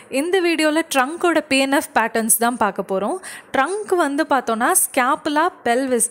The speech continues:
இது ரெண்டையும் கனெக்ட் பண்ணக்கூடிய ஒரு செக்மெண்ட். So, ட்ரங்க்கோட பி என் எஃப் பேட்டர்ன்ஸ் கூட சேர்ந்து, scapular patterns and pelvic பேட்டர்ன்ஸையும் பெர்ஃபார்ம் பண்ணோன்னா, ட்ரங்க்கோட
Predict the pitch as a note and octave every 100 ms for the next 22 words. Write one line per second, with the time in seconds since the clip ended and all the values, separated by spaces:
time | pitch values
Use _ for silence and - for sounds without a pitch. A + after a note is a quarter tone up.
0 | A#3 A#3 A#3+ C#4 F4 - B3 D#4+ - C#4+
1 | C4 G#3+ G#3 C#4 A#3+ G3 G#3 F#3 F#3 F3+
2 | - - - - A#3+ A#3+ B3 F4+ F#4+ F#4+
3 | F4+ E4+ D4+ D4 D#4+ - A#3+ A#3+ A#3+ -
4 | C4+ C#4+ C4+ A#3 G#3 D#4 - - B3+ D4+
5 | E4 E4 E4 C#4+ B3+ D4 C#4+ C#4+ A3+ A#3
6 | B3+ D#4+ - B3 B3 A#3+ A#3+ C#4 A#3 A3
7 | A3+ A3+ G#3+ F#3+ F#3+ C4+ - - - -
8 | B3+ D#4+ E4+ F4